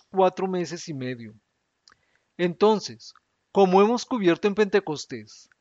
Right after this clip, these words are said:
todas las cosas que necesitamos aprender y entender, y luego, el matrimonio del Cordero y la novia, la fiesta de matrimonio y la preparación para la guerra.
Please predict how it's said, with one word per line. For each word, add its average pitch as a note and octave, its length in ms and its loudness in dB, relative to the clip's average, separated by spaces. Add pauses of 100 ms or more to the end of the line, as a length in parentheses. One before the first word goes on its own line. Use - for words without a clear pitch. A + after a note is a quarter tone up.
(340)
todas A#3 260 4
las A#3 160 2
cosas E3 460 -6
que F3+ 160 -4
necesitamos D#3+ 680 -6
aprender E3 880 -2
y E3+ 200 -6
entender, C3 680 -6 (580)
y E3+ 160 -4
luego, G#3+ 480 2 (600)
el G3+ 120 2
matrimonio F#3+ 600 2
del G3+ 100 -4
Cordero E3 500 0
y G3+ 60 -6
la E3+ 140 0
novia, F#3 420 -4 (2250)
la E3+ 260 6
fiesta G3 560 2
de G#3+ 100 4
matrimonio G3+ 800 -4 (800)
y A3+ 280 -6
la F#3+ 240 0
preparación F3 880 0 (460)
para E3 240 2
la C#3+ 100 2
guerra. A#2+ 380 -4